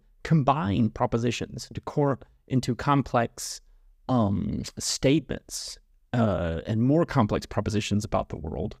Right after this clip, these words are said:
or about particular things. We're also gonna look at truth tables, which is a way for us to analyze propositions, um, and discover what their truth values must be. Uh, we're gonna look a little bit and discuss some propositional forms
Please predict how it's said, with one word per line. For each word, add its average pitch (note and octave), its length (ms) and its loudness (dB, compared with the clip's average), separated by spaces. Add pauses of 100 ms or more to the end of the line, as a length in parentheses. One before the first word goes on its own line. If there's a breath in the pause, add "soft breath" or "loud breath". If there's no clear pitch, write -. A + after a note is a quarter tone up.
(320)
or C3 140 4
about A#2+ 320 4
particular - 460 -2
things. - 500 -4 (680)
We're D#3+ 120 6
also F3 180 2
gonna D#3+ 160 4
look C3+ 160 0
at C3 80 -2
truth G#3 340 0
tables, - 580 -8 (200)
which B2 120 -2
is A#2 120 -2
a C#3 40 0
way C3+ 200 4
for B2 240 2
us - 180 -2
to - 220 -2 (100)
analyze C3+ 680 2
propositions, - 960 -6 (760)
um, A#2 180 4
and A2+ 80 2
discover B2+ 480 2
what A#2 220 -2
their F#2+ 160 2
truth B2 260 -2
values G#2 400 0
must - 240 -6
be. A2+ 300 2 (1000)
Uh, C3 180 2
we're C3 80 -2
gonna C#3+ 160 4
look C3+ 200 -2
a C3+ 40 -4
little D#3+ 220 2
bit C#3+ 280 2
and C3 120 0
discuss B2+ 320 -2
some D3+ 480 0
propositional B2 600 -2
forms F3+ 520 0